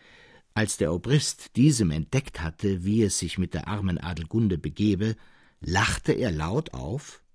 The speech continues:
und meinte, nichts sei leichter, als diesen Wahnsinn zu heilen, der bloß in der überreizten Einbildungskraft seinen Grund finde. Die Idee der Erscheinung des Gespenstes sei mit dem Ausschlagen der neunten Abendstunde so fest verknüpft,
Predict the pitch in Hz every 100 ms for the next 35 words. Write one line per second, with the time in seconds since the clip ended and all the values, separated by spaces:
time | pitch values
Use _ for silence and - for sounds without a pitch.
0 | _ 117 110 113 113 180 - - 123 180
1 | 220 - 160 131 101 113 147 - 113 -
2 | 117 120 110 98 104 127 - 165 143 202
3 | 190 73 - _ - - - - 113 107
4 | 110 147 196 - - 131 110 - 110 107
5 | 95 131 - - 113 - 110 139 139 113
6 | 104 90 87 - - 87 80 - 85 80
7 | 80 92 95 - - 73 62 - - _
8 | _ _ - 131 147 147 202 196 107 107
9 | - 156 175 127 104 98 - - 117 143
10 | - 120 - 113 110 101 104 - 123 143
11 | - 120 110 104 95 95 107 127 120 -
12 | 92 90 85 - 107 107 107 107 131 -
13 | 117 - 101 87 107 107 -